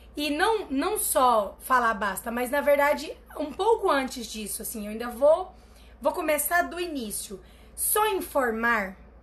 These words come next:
basta? E falar é a melhor opção, sabe? Então é isso que nós vamos discutir nessa live de hoje. Essa live vai ficar um pouco mais curta do que aquela, né? Aquele dia eu falei uma hora e meia e o,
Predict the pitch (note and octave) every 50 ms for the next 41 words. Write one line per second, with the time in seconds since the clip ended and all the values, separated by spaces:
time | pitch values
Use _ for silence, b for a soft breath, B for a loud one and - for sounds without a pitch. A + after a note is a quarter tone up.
0 | - - - - - - - G3 A3+ C4 B3 A#3+ - - - - G3 F#3+ F#3+ -
1 | - - - - - - - - - - - b b b b b b b b b
2 | b b b - - C#4 C#4 C#4 C#4 C#4 C#4 C#4 C4+ C4+ C4 C4 C4 B3+ B3 B3
3 | A#3+ A#3+ C#4 - - - - - - - - - - - - E4+ E4+ E4 F#4 G#4
4 | G4+ E4 C#4+ C4 B3 A#3+ A3+ A3+ G#3+ G#3+ G3+ G3 G3 - - - C#4+ C4 A3+ G3+
5 | F#3 F#3 - - - - - - - - C#4+ C#4+ D4+ C4+ C#4 C#4 C#4 C4+ C4+ C#4+
6 | D4 - - D4 C#4+ C4+ C#4+ C#4 C4+ A#3+ A#3 - - D4 - - C4+ C4 B3+ B3+
7 | C#4 B3 A#3+ A#3 A3 G#3+ G#3 C4 A3 F3+ E3+ - - B B B B B B -
8 | D#4 F4 E4+ - F4+ D#4 D4 C4 A#3 C#4 C#4 - - C4+ C4+ B3+ - D#4 D#4+ D#4+
9 | F4 D#4 C#4 C4+ C#4 C#4 - - D4 D4 D4+ D#4 - - E4 E4 F4+ F#4 b b
10 | b b b b b - - C4+ C#4 C#4 C#4+ C4+ C4 C4+ - C4+ A#3 A3+ A#3+ C4+
11 | D4+ D4 B3+ A#3+ B3 B3 C4+ A#3 G3+ B3+ - - C4 B3+ B3 B3 B3+ C#4 E4 G4+
12 | G4 E4+ C#4 C4 B3 A#3+ A#3 A3+ A3 A#3+ A#3+ A#3+ A#3 G#3+ G3+ F3+